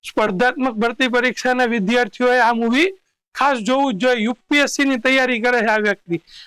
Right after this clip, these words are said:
અને રિયલ સ્ટોરી આધારિત આ મૂવી છે, એટલે આપણે એનું કોઈ બ્રાન્ડિંગ નથી કરતા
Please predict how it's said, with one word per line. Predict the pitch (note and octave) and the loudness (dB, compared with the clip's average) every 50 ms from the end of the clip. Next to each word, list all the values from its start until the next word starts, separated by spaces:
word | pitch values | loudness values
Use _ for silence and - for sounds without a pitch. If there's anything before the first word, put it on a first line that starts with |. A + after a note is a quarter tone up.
| - - | -12 -6
અને | - A3+ A3 G3+ | -2 0 0 2
રિયલ | F#3 A3 B3 C#4 D4+ D#4+ D4 - | 2 2 2 2 2 2 2 0
સ્ટોરી | - - C#4+ C#4+ C#4+ C#4 C4+ | -2 0 0 2 2 4 2
આધારિત | C4 C4 A#3 C4 C4 C4 B3+ B3 B3 | 2 2 2 0 0 0 0 0 0
આ | A#3+ A#3+ A3+ | 0 0 0
મૂવી | A3 A3 A3+ C4 E4+ G#4 G4+ - _ _ _ _ _ _ _ - | -2 0 0 0 0 0 -2 -6 _ _ _ _ _ _ _ -2
છે, | - C#4 B3+ G#3 D#3+ C3 - - G#3 | 0 2 2 2 0 -2 -4 -4 -4
એટલે | A3+ A#3 B3 B3 | -2 -2 0 0
આપણે | G#3 G#3+ A3+ - B3+ B3+ | 0 0 0 0 0 0
એનું | B3+ B3+ B3+ B3 | 0 0 -2 -2
કોઈ | A#3+ C4 A#3+ G#3+ F3+ E3 | 0 0 0 0 0 0
બ્રાન્ડિંગ | F#3+ F#3 G3+ A#3 B3 B3 C#4 C#4 C#4+ | 0 0 0 0 0 0 0 2 2
નથી | C#4+ D#4 D#4 - - | 2 2 0 -2 -2
કરતા | C#4 A#3+ A3+ G#3 C4+ F4 | -6 -4 -2 0 -2 -2